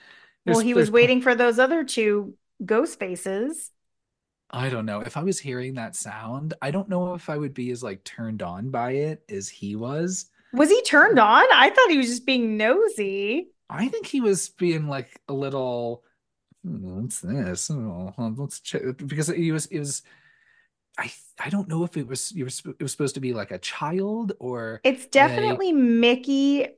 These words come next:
Speaker 1: making, like, a child's voice saying, like, "Mommy, don't," or something like that.
Speaker 2: Yeah, that's,
Speaker 1: Which
Speaker 2: I
Speaker 1: is
Speaker 2: don't
Speaker 1: weird.
Speaker 2: It's so weird. So,
Speaker 1: Yeah.
Speaker 2: um,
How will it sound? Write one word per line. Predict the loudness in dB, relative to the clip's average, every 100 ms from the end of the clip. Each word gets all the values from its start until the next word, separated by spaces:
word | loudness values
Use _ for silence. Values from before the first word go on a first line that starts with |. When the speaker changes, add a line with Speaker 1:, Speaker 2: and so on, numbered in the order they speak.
| -4
Speaker 1:
making, | -2 0 0 0 -2 2
like, | 2 2 0 -2
a | -2
child's | -2 0 2 2 0 -4
voice | -4 0 0 -2 -6 -14
saying, | -6 -4 -2 -4
like, | -2 -2 -4 -6
"Mommy, | 0 2 0 -2 -8
don't," | -6 -2 -2 -4 -12 -18 -10
or | -10
something | -6 -8 -6 -10 -10
like | -10 -10 -6
that. | -4 -4 -10 -18 -20 _ _ _ _ _ _ _ _ _ _ -20 _ -10
Speaker 2:
Yeah, | -6 -6 -8 -8
that's, | -8 -8 -4
Speaker 1:
Which | -2 0
Speaker 2:
I |
Speaker 1:
is | -2
Speaker 2:
don't |
Speaker 1:
weird. | -2 -4 -4 -8 -10 -12 _ _ _ _ _ _ _ -14
Speaker 2:
It's | -8
so | -6 -6 -8 -8
weird. | -8 -12 -12 -14 _
So, | -4 0 0 -2 -8
Speaker 1:
Yeah. | -10 -6 -4
Speaker 2:
um, | -2 0 0 -2 -2 -4